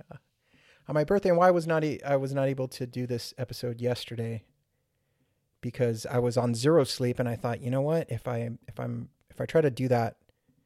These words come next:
intro and, and the, and all that on,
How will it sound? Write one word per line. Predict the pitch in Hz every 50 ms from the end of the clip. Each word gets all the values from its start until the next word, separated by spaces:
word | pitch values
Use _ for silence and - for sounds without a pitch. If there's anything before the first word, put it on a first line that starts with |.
| _ _ _ _ _ _ _ _ -
intro | - 131 127 117 - - 117 117 113 113 113
and, | 110 113 113 -
and | - 127 123 120 120
the, | 120 - 131 131 127 - _ _ _ _
and | - 123 120
all | 113 113
that | 110 113 113 110 107 - - _
on, | - 123 117 113 110 110 110